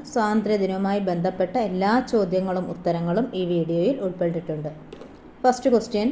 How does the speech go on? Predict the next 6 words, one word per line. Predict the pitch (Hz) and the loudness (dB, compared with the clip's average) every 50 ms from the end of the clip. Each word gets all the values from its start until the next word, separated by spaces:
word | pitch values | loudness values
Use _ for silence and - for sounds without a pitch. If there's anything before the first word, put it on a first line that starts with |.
| - - 214 | -4 -4 -2
ദക്ഷിണാഫ്രിക്കയിൽ | 196 226 226 - - - 262 247 247 240 240 247 233 233 - 240 233 233 226 | 0 0 0 0 0 2 2 4 4 2 2 2 0 4 6 6 6 8 6
നിന്നും | 214 208 208 208 208 175 | 4 2 0 -2 -4 -2
ഗാന്ധിജി | 175 185 190 190 196 196 208 208 - 208 220 220 | 0 2 2 4 4 4 2 2 2 0 -2 0
ഇന്ത്യയിൽ | 220 190 190 190 185 208 208 214 226 226 | 0 -2 -2 2 2 4 4 4 4 2
മടങ്ങിയെത്തിയത് | 208 185 180 180 180 202 214 214 190 175 - - 175 170 165 160 196 277 - - 190 | 2 2 0 0 0 2 2 2 2 0 0 -2 0 0 2 2 2 -2 -2 -2 -4
എന്നാണ്? | 185 170 170 165 156 151 151 160 | -2 -2 -2 -2 -2 -4 -6 -6